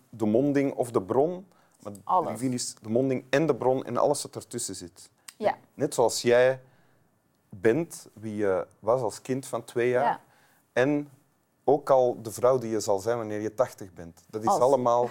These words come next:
Speaker 2: <laughs>
Speaker 1: dat is, ja, enfin, als we daarvan uitgaan.
Speaker 2: <laughs>
Speaker 1: Eh.
Speaker 2: Ja. Ja, zeker. Ja, en ook, eh, een soort van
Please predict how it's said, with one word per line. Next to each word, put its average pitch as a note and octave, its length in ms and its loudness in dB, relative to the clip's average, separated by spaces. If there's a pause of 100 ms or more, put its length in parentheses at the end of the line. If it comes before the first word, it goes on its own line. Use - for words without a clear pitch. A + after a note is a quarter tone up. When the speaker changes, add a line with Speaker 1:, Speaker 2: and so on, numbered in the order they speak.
(120)
Speaker 2:
<laughs> - 80 0
Speaker 1:
dat A3 220 2
is, C3+ 80 2 (680)
ja, - 200 2
enfin, A3 440 2 (140)
als - 180 0
we A#2+ 60 -8
daarvan A2+ 360 2
uitgaan. G#2+ 400 -2 (240)
Speaker 2:
<laughs> C#4 160 -6 (240)
Speaker 1:
Eh. F#3 420 2 (480)
Speaker 2:
Ja. A3 220 2 (1120)
Ja, A3 360 2
zeker. G#3+ 380 2
Ja, G3+ 300 4
en G#3 120 2
ook, G#3+ 160 2
eh, G3+ 200 6
een G3+ 80 2
soort G#3 240 0
van G3 400 0